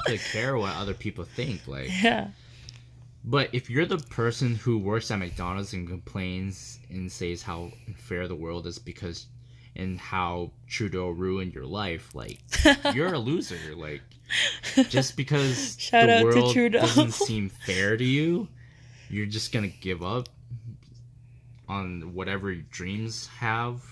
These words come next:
Speaker 1: So I feel like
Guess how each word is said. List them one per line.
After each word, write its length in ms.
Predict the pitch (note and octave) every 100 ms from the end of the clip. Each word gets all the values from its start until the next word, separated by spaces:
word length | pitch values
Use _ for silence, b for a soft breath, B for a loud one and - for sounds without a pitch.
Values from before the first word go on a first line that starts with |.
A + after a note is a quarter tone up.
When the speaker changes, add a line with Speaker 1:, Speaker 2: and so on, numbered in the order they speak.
| - b b b b -
Speaker 1:
So 420 | - - E2+ E2 - - - - - - - B B B B B B B B -
I 80 |
feel 180 | C3 E3+
like 300 | D#3 G2+ F2+